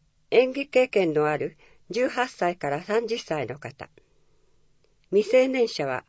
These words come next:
保護者の同意が必要。選考方法、書類選考、面接実技、ワークショップ。申し込み、申し込み書に記入し、直接または郵送。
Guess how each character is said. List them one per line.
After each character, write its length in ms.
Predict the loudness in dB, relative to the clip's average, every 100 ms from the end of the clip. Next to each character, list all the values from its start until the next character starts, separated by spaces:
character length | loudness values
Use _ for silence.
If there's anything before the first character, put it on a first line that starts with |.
| -10
保 120 | 0
護 140 | 0
者 160 | 0 -6
の 140 | -6
同 260 | -2 0 0
意 80 | -2
が 160 | -4
必 360 | -6 -16 -8 -6
要。 240 | -6 -8 _ _ _ _ _ _ _ _ _ _ _ _ _ _
選 300 | -8 2 2
考 220 | 4 -2
方 260 | -2 -2 -2
法、 360 | -4 -10 -10 -16 _ _ _ _ _ _
書 240 | -2 2
類 160 | 2 0
選 260 | 2 2
考、 380 | 2 -6 -6 -8 -18 _ _ _ _ _ 2
面 200 | 4 4
接 480 | 2 -2 0 -4 -4
実 340 | -6 -6 -4
技、 200 | -4 -6 -12 _ _ _ _ _
ワ 200 | 0 0
ー 40 | 0
ク 100 | -4
シ 180 | -6 -6
ョ 40 |
ッ 40 | -6
プ。 180 | -12 -14 _ _ _ _ _ _ _ _ _ _ _ _
申 180 | 4 4
し 140 | 2 -2
込 140 | -2
み、 180 | -2 -8 _ _ _ _ _ _ -2
申 160 | 0 2
し 100 | 2
込 140 | 0
み 100 | 0
書 140 | 0
に 120 | 0 2
記 160 | 0
入 200 | 2 2
し、 300 | 0 -4 -6 -6 -20 _ -2
直 120 | -2 0
接 420 | -2 -2 0 0
ま 140 | 0 -2
た 160 | 0
は 140 | 0 0
郵 200 | -2 -4
送。 440 | -6 -8 -8 -12